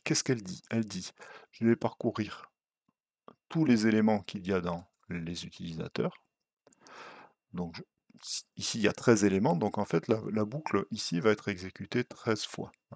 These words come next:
Il va y avoir treize tours de boucle. La première fois, ben, ce qu'on va manipuler, c'est le premier utilisateur. Et qu'est-ce qu'on en fait de cet utilisateur ? Eh bien,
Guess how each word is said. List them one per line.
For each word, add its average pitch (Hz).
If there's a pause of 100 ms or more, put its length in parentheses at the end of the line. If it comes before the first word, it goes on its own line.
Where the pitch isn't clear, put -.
(280)
Il 90
va 82
y -
avoir 90
treize -
tours 95
de 87
boucle. 95 (460)
La 98
première 90
fois, 151 (480)
ben, 90
ce -
qu'on 98
va 92
manipuler, 90
c'est 110
le 95
premier 107
utilisateur. 98
Et 113
qu'est-ce -
qu'on 139
en 120
fait 113
de 92
cet -
utilisateur ? 101 (340)
Eh 110
bien, 104